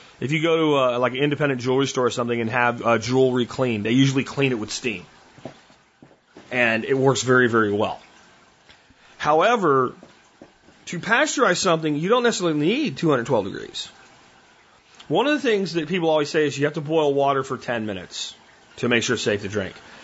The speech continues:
And that's not true. You have to boil water for zero minutes to make it safe to drink. And the reason why is you actually start pasteurization down in the one forties. But you really start to kick it in about the one sixty degree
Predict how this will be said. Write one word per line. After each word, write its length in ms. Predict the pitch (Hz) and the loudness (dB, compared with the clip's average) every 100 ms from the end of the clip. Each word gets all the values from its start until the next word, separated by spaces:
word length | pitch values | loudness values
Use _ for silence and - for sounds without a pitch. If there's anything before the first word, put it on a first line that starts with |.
| - - | -20 -8
And 120 | 156 | -2
that's 220 | 170 196 - | -2 -2 0
not 220 | 196 202 | -2 -2
true. 360 | - 220 190 - - _ _ _ _ | 0 0 0 -4 -20 _ _ _ _
You 140 | - 185 | -4 -2
have 80 | 240 | 0
to 60 | |
boil 320 | 185 208 190 | 2 2 2
water 300 | 147 151 180 | 2 2 2
for 220 | 160 147 120 | 0 -2 -4
zero 420 | 107 147 180 143 | -2 0 2 2
minutes 580 | 113 95 87 - - - _ _ _ _ _ - | -2 -10 -14 -14 -14 -16 _ _ _ _ _ -4
to 140 | 143 | 0
make 200 | 147 139 | 2 2
it 100 | 131 | 0
safe 200 | - 117 | 0 -2
to 80 | 107 | -2
drink. 240 | 104 90 - - - - - - | -4 -6 -8 -20 -20 -20 -20 -14
And 120 | 131 160 | -6 -2
the 80 | |
reason 400 | 170 233 285 240 | -2 -2 -2 -2
why 320 | 202 208 214 190 | -2 0 0 -2
is 320 | 156 143 135 _ _ _ _ _ - | -2 -4 -6 _ _ _ _ _ -10
you 220 | 143 208 | -6 -2
actually 380 | 233 254 254 226 | 0 0 -2 -2
start 320 | - 220 196 | 0 2 2
pasteurization 920 | 202 180 175 156 143 147 170 190 147 | 2 2 0 0 0 2 2 2 0
down 220 | 135 143 | 0 2
in 60 | 139 | 2
the 80 | 131 | 0
one 240 | 135 131 | 0 0
forties. 960 | - - - 147 131 104 - - - - - - _ _ _ _ _ _ _ _ - | -4 -6 0 4 4 2 -10 -10 -10 -12 -18 -20 _ _ _ _ _ _ _ _ -4
But 140 | 170 | -2
you 160 | 185 175 | 0 0
really 360 | 180 262 294 254 | 2 2 2 0
start 300 | - 202 160 | 0 0 -2
to 60 | |
kick 280 | 160 175 160 | -2 -2 0
it 80 | 156 | -2
in 200 | 151 151 | -2 0
about 260 | 143 139 | 0 0
the 80 | 143 | 0
one 260 | 139 143 131 | 0 0 -2
sixty 540 | - - 180 170 151 | -6 -4 -4 -2 -4
degree 520 | 135 127 139 135 107 | -2 0 2 2 -2